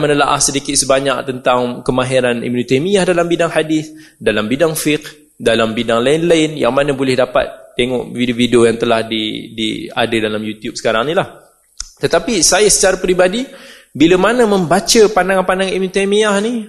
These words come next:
merasakan satu pandangan yang begitu kukuh. Yang kalaulah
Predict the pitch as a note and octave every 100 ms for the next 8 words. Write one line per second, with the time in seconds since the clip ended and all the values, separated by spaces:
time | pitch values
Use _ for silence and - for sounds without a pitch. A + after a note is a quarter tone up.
0 | - B2+ D#3 F#3+ - G#3 G#3+ G3 F#3 F3+
1 | E3+ F3+ F#3+ F#3+ F3+ E3 D3+ D#3 D3 A#2+
2 | - G2 - - _ _ _ _ _ _
3 | - B2+ E3+ F3+ F3+ F3 F3 F#3 G#3+ G#3
4 | G3 F#3